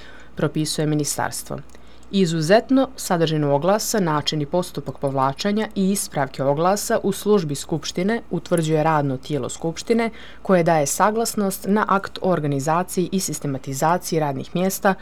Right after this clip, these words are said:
u službi Skupštine. Član četrdeset četiri. Pravo prijavljivanja na interni oglas.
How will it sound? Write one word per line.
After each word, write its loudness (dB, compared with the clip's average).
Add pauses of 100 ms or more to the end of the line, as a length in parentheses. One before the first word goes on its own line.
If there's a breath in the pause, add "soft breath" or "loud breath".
(200 loud breath)
u 0
službi -4
Skupštine. -8 (1080)
Član 2
četrdeset 0
četiri. 4 (380 loud breath)
Pravo 6
prijavljivanja 0
na 0
interni 0
oglas. -8